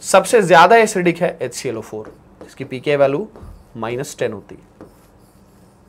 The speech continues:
माइनस नाइन, माइनस एट, माइनस सेवन, और ये माइनस टू, माइनस वन के अराउंड होते हैं ये दोनों।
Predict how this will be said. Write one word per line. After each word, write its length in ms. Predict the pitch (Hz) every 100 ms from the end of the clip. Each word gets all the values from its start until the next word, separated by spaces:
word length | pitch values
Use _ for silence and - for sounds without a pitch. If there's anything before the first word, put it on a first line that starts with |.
| _ _ _ -
माइनस 320 | 123 147 151
नाइन, 160 | 156 151
माइनस 280 | 139 147 160
एट, 140 | 151
माइनस 240 | 139 143 -
सेवन, 240 | 165 196
और 80 | 185
ये 100 | 185
माइनस 320 | 175 175 180
टू, 80 | 190
माइनस 320 | 175 151 151
वन 100 | 143
के 120 | 135
अराउंड 280 | 139 135 135
होते 200 | 131 -
हैं 60 | 127
ये 60 |
दोनों। 200 | 92 101